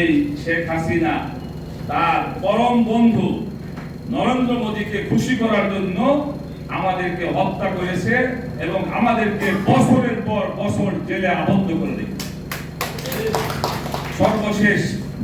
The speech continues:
জুলাই বিপ্লব, আপনারা জানেন এই জুলাই বিপ্লবে, হ্যাঁ,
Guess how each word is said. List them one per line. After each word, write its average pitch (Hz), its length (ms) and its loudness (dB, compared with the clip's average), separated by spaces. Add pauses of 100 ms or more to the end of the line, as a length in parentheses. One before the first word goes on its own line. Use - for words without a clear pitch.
জুলাই 185 320 4 (300)
বিপ্লব, 165 440 0 (760)
আপনারা 170 300 0 (100)
জানেন 165 300 4 (140)
এই 156 140 0
জুলাই 180 260 4 (100)
বিপ্লবে, 160 460 -2 (760)
হ্যাঁ, 180 220 0